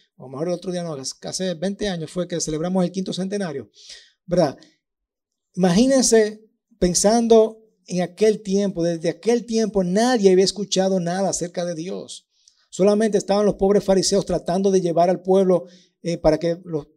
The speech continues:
para que el pueblo fariseo, para que el pueblo Israel,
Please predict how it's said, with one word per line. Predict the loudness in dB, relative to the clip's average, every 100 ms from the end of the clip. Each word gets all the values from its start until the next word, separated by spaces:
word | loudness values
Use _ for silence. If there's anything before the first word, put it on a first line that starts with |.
| -8
para | 0 0
que | 0
el | 0
pueblo | 2 4
fariseo, | 4 2 2 2 4 4 0 _ -18 -2 4
para | 4
que | 4
el | 4
pueblo | 8 10 12 10
Israel, | 6 -2 4 6 6 4